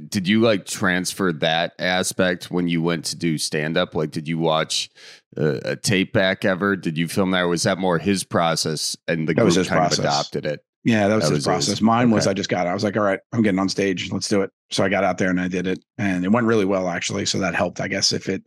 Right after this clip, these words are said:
Speaker 2: <laughs> I guess if it didn't go well, <laughs> I would have been like, "Oh, I should take this."
Speaker 1: <laughs>
Speaker 2: Uh, but it went really well.
Speaker 1: <laughs>
Speaker 2: So I think, uh, I, I, I think from it, I was more like, "What am I gonna talk about? What's funny?" And I was, when I was writing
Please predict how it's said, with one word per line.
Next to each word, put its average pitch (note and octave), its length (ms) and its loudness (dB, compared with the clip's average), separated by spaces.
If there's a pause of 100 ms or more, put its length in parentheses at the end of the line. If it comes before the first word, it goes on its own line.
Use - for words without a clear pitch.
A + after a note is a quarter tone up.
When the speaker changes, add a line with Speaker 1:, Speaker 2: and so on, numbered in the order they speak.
(120)
Speaker 2:
<laughs> D3 160 -6
I A#2 80 2
guess C3 220 2
if D#3 120 4
it D3+ 40 2
didn't B2+ 240 4
go A2+ 160 4
well, C#3+ 420 4
<laughs> - 60 -6
I C3 100 2
would C3 160 -2
have A2 60 -4
been A2 100 -4
like, G#2 220 -2
"Oh, G2+ 80 0
I F2+ 60 -4
should - 180 -8
take G2+ 180 0
this." G#2+ 160 2 (280)
Speaker 1:
<laughs> - 40 -20
Speaker 2:
Uh, A2+ 320 4
but G2+ 320 0 (100)
it C#3+ 60 2
went B2+ 200 4
really A2 120 0
well. A2 300 0
Speaker 1:
<laughs> - 100 -10
Speaker 2:
So G#2+ 420 2 (380)
I A#2+ 100 0
think, A2+ 360 0
uh, G#2 340 -4 (1120)
I, - 220 0
I, - 240 -2
I A#2+ 100 2
think - 500 0
from A#2+ 400 2
it, G#2+ 120 0
I G#2 80 2
was G#2 180 -2
more A2 220 4
like, F#2+ 420 -4 (260)
"What A#2+ 140 4
am A2+ 80 6
I G#2+ 60 2
gonna G2+ 160 2
talk G#2 280 -4
about? G2+ 240 0
What's A2 200 0
funny?" A2 340 2
And G2+ 120 0
I F#2+ 80 0
was, F#2+ 280 -2 (120)
when A2+ 140 0
I G2+ 60 2
was F#2+ 220 -2
writing G#2 500 -2